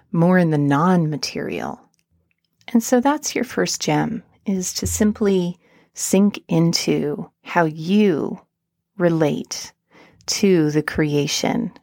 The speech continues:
of your dreams and your goals. And the second is to choose your goal or goals. From a place that matches that embodied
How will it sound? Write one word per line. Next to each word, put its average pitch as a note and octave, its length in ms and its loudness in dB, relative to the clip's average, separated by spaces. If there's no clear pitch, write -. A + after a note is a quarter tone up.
of E3+ 160 -2
your E3+ 100 -4
dreams - 800 -2
and E3 180 -2
your D#3+ 100 -2
goals. - 600 -10
And F#3+ 380 4
the G3+ 80 2
second D#3+ 840 0
is F3+ 560 0
to F#3+ 140 0
choose D4 560 0
your D#3 160 -2
goal - 440 -4
or F3 160 2
goals. - 500 -2
From G3 180 2
a G3 80 2
place A#3+ 460 0
that - 180 -4
matches D#3+ 680 0
that D#3+ 280 -4
embodied F3+ 880 2